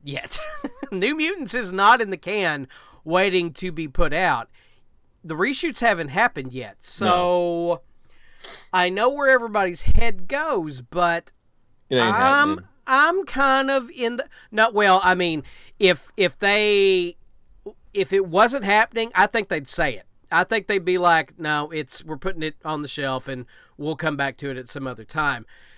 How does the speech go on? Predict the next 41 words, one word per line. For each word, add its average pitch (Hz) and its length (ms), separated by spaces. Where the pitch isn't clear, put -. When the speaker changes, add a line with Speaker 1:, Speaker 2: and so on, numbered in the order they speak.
Speaker 1:
They 233 140
specifically 285 540
said, 233 400
"No, 240 180
we 226 100
haven't 233 180
got 214 180
the 165 80
resh-, 180 460
the 160 160
reshoots - 500
done 143 220
yet." 131 180
I 180 220
think 247 340
they're 233 80
gonna 202 180
work 190 280
it 180 100
into 170 220
the 156 160
M 147 100
C 143 180
U. 127 320
Speaker 2:
That - 160
would 120 180
be, 143 300
uh, 139 320
it 151 360
would 165 220
probably 165 300
be 139 60
a 123 60
total 131 340
rewrite, 110 560
wouldn't 101 260
it? 85 120
Speaker 1:
Well, 190 460
I 214 80
mean, 220 200
they, 226 280